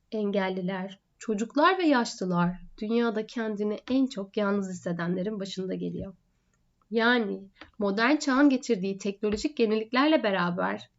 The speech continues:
insanlar daha da yalnızlaşıyor ve bu bazı ülkelerin şimdiden önlemeye çalıştığı bir sorun olarak görülüyor.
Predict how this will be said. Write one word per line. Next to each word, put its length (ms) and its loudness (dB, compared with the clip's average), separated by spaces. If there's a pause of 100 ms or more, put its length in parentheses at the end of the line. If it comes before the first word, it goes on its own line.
(120)
insanlar 640 2
daha 200 -2
da 60 6
yalnızlaşıyor 840 2
ve 120 2
bu 140 0
bazı 320 4
ülkelerin 760 -4 (240)
şimdiden 920 2
önlemeye 500 2
çalıştığı 600 -4
bir 40 -8
sorun 320 -4
olarak 360 -4
görülüyor. 420 -6